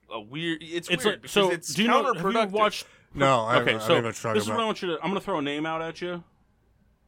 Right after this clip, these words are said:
Speaker 2: and I, you, I think you know this name. So, imagine Vince Carter hops and flexibility, ability to, to do creative dunks, but Jermaine O'Neal size.
Speaker 3: Wow.
Speaker 1: Bigger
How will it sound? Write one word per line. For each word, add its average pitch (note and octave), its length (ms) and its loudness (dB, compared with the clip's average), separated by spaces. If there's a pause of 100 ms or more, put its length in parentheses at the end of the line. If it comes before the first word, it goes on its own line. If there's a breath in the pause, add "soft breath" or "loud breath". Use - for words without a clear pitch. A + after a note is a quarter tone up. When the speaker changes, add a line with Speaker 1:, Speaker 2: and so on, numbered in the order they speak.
Speaker 2:
and C3 260 -8
I, C3 180 -4
you, E3 320 -8
I G3 60 -4
think G#3 160 0
you C#3+ 60 -2
know G#2+ 120 0
this G#2+ 160 -10
name. G#2 240 -8 (480)
So, B2+ 360 0 (600 soft breath)
imagine G3 480 2
Vince F#3 240 0
Carter F3+ 300 0
hops D#3+ 520 0 (100)
and C3+ 360 -4 (380)
flexibility, C#3 800 -2
ability B2+ 480 -4
to, A#2 140 -6
to A#2 280 -4
do A#2 280 -10
creative B2 340 -6
dunks, B2 260 -2 (400 soft breath)
but C#3+ 140 2
Jermaine C3+ 340 0
O'Neal B2+ 280 0
size. F#2+ 520 -6 (300)
Speaker 3:
Wow. E3 340 -2
Speaker 1:
Bigger A#2 300 -4